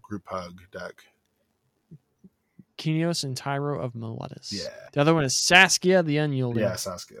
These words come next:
Speaker 1: Yeah.
Speaker 2: Uh, but yeah, so, um, that's potentially coming your way too. All right, I feel like I got enough words in after your epic monologue.
Speaker 1: Yeah,
Speaker 2: Um,
Speaker 1: it's a long talk.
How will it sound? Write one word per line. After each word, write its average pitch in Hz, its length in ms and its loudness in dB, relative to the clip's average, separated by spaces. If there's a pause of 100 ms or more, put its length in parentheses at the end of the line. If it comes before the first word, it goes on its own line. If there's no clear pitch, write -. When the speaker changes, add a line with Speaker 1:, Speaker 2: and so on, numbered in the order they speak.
(260)
Speaker 1:
Yeah. - 60 -20 (1300)
Speaker 2:
Uh, 143 360 0
but 151 100 -2
yeah, 202 220 -2
so, 131 360 -2
um, 127 480 -2 (1300)
that's - 180 -14 (200)
potentially 143 360 -4
coming 151 280 -6
your 160 140 -4
way 170 100 -2
too. 226 260 -6 (480)
All 180 80 4
right, 185 120 4
I 208 40 0
feel 247 140 0
like 208 100 -2
I 185 80 0
got 175 160 2
enough 165 260 -6
words 165 240 -4
in 190 160 -4
after 151 320 -8
your 147 300 -4
epic 147 320 -6
monologue. 143 560 -4 (440)
Speaker 1:
Yeah, 147 100 -2
Speaker 2:
Um, 143 380 -2
Speaker 1:
it's 139 120 -8
a 95 60 -10
long 95 280 -8
talk. 92 280 -14